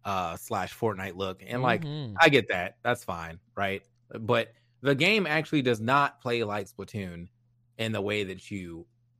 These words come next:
Speaker 1: think. Like, yes, do you have to paint the ground? For sure, yeah, like, but the, the objective of the game is actually just, it's, it's a, it's a death match. Uh, at least the version I played, it's a
Speaker 2: Okay.
Speaker 1: death match.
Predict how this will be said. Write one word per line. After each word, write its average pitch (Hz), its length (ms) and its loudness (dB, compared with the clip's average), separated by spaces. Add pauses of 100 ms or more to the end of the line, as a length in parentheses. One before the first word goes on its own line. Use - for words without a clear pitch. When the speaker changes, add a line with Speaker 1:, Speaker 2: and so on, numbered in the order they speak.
Speaker 1:
think. 117 260 -8
Like, 98 160 -4
yes, 170 180 6
do 175 100 0
you 165 60 8
have 156 100 8
to 139 60 -2
paint 147 180 6
the 117 60 -2
ground? 120 420 4
For 110 160 -4
sure, 80 300 -4
yeah, 82 220 -8
like, 82 300 -12
but 107 300 0 (400)
the, 113 560 4 (320)
the 120 360 2
objective 139 480 6
of 127 100 4
the 117 80 -2
game 110 420 -4 (300)
is 131 100 4
actually 202 340 8
just, 139 420 -2
it's, 147 220 2
it's 147 160 0
a, 143 60 4
it's 135 200 -2
a 147 40 -8
death 190 220 6
match. - 440 -8
Uh, 110 120 2
at 104 80 0
least 151 160 4
the 131 60 2
version 127 260 6
I 120 140 0
played, 90 320 -4
it's 95 160 -8
a 147 60 -2
Speaker 2:
Okay. - 0 -
Speaker 1:
death 143 240 2
match. 123 240 -2